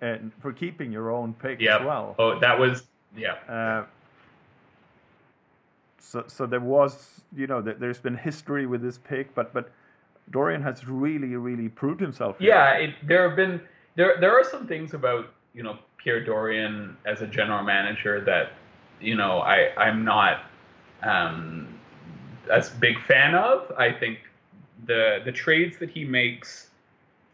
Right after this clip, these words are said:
Speaker 2: um, for, for veteran players have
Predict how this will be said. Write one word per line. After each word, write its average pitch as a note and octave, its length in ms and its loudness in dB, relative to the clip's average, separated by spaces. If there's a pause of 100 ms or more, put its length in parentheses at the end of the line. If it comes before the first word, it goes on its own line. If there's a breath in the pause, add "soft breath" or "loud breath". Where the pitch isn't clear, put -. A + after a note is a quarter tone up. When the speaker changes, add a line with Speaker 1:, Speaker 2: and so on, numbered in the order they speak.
(160)
Speaker 2:
um, G2+ 460 -8 (140)
for, A2+ 340 -2
for C#3 500 6
veteran A#2+ 520 2
players C3 560 -2 (400)
have A#2+ 220 0